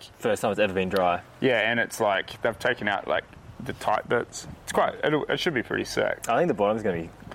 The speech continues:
Speaker 1: great, but yeah,
Speaker 2: Mm.
Speaker 1: like you said, the top bit. Before you
Speaker 2: I
Speaker 1: get to
Speaker 2: just
Speaker 1: the
Speaker 2: reckon,
Speaker 1: top.
Speaker 2: like, when people crash, it'll be pretty spectacular.
Speaker 1: Yeah.
Speaker 2: If it's anywhere at the top.
Speaker 1: I was thinking, like, I'm feeling for, like, I reckon someone out of the top ten that just, like,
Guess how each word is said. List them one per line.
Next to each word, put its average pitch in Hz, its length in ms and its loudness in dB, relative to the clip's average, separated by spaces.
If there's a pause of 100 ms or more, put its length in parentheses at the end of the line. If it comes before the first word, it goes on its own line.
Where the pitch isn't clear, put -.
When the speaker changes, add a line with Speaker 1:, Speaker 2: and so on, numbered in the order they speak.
(420)
Speaker 1:
great, 95 340 0
but 90 100 -4
yeah, 98 120 0
Speaker 2:
Mm. 90 40 4
Speaker 1:
like 92 100 0
you - 60 -10
said, 92 140 2
the 85 60 0
top 92 260 -2
bit. 87 200 2 (100)
Before 113 200 0
you 127 60 4
Speaker 2:
I 147 60 4
Speaker 1:
get - 20 2
to 170 60 2
Speaker 2:
just 123 100 4
Speaker 1:
the 175 60 4
Speaker 2:
reckon, 156 180 0
Speaker 1:
top. 135 80 4
Speaker 2:
like, 123 140 2
when 135 240 2
people 123 300 -2
crash, 113 380 0
it'll 113 160 0
be 110 100 0
pretty 107 260 0
spectacular. 101 680 -2 (140)
Speaker 1:
Yeah. 98 380 2
Speaker 2:
If - 140 -2
it's 117 180 -2
anywhere 117 340 2
at 90 100 0
the 78 60 -2
top. 92 340 2
Speaker 1:
I 117 80 4
was 147 140 2
thinking, 107 220 0
like, 92 160 2
I'm 113 140 0
feeling 98 400 2
for, 92 160 0
like, 87 180 2
I 104 80 2
reckon 110 460 -2
someone 202 460 0
out 180 140 2
of 175 80 -2
the - 40 -10
top - 180 0
ten 90 260 0
that 87 160 2
just, 87 200 -4
like, 87 140 2